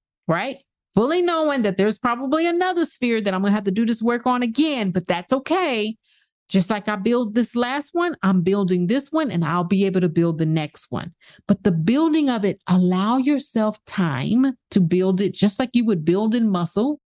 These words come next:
If you were going to the gym and, like, "I'm gonna build up my arms," you would go do reps, do it consistently, up the load, right? You wouldn't just keep doing five-pound weights. You would up the load, up the frequency. You may decrease the reps as the weight gets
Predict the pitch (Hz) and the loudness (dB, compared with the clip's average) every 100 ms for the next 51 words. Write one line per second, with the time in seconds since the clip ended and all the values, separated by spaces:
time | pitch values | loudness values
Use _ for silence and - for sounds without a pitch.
0 | _ 175 170 208 208 208 214 202 190 208 | _ -4 0 0 2 0 0 -2 -2 0
1 | 196 180 170 165 170 170 147 143 196 233 | 2 0 0 0 0 0 0 0 2 0
2 | 220 233 220 226 233 233 180 175 190 _ | -2 -2 -2 -2 -2 0 0 0 -4 _
3 | _ _ _ 165 190 175 147 180 208 240 | _ _ _ 0 2 2 0 0 2 2
4 | 233 151 190 156 165 226 - - - _ | 0 2 2 2 0 -2 -6 -18 -18 _
5 | _ _ 151 214 220 208 - 180 - 247 | _ _ 0 2 2 -2 0 0 2 -4
6 | 247 302 269 294 277 - 220 220 - 160 | 0 -2 0 -2 -2 -4 -4 -4 -2 0
7 | 190 180 185 214 254 311 330 349 359 _ | 4 2 2 0 2 2 2 -2 -6 _
8 | 180 180 240 302 185 214 240 233 226 - | -4 -2 -2 -2 0 0 0 0 -2 -2
9 | 262 - 165 233 233 - 233 233 240 233 | -4 -2 0 2 2 0 -6 -2 -2 0
10 | 220 240 254 233 202 185 196 208 202 190 | 0 0 0 0 0 0 -2 -2 0 2
11 | 196 214 254 285 - 190 196 - 170 - | 2 0 0 0 0 -6 -4 -4 -4 0
12 | 254 254 285 294 269 214 226 214 175 143 | -2 0 -2 0 0 2 2 0 0 2
13 | 254 320 - 330 - 240 208 254 339 - | 0 0 0 0 0 -4 0 -2 -2 -8
14 | - - 220 185 190 180 160 202 277 269 | -10 -4 -2 0 0 0 0 0 0 -4
15 | _ 247 - | _ -2 -2